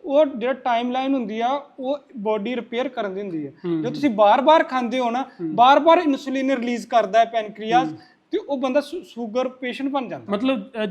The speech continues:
Speaker 2: ਜਦੋਂ ਭਾਜੀ ਦਾ ਕਹਿਣਾ ਆ ਕਿ ਜਦੋਂ ਆਪਾਂ ਰੱਜ ਕੇ ਖਾ ਲਿਆ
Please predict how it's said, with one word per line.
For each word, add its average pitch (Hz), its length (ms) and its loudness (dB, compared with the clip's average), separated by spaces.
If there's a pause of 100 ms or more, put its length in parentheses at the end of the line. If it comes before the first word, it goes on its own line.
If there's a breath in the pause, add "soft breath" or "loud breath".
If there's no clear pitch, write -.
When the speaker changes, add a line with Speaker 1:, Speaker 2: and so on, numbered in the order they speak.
(140)
Speaker 2:
ਜਦੋਂ 220 340 -2
ਭਾਜੀ 233 300 0
ਦਾ 226 120 2
ਕਹਿਣਾ 226 260 0
ਆ 220 240 2
ਕਿ 233 140 -6
ਜਦੋਂ 226 320 -4
ਆਪਾਂ 226 220 0
ਰੱਜ 190 300 0
ਕੇ 254 220 2
ਖਾ 196 260 2
ਲਿਆ 185 400 2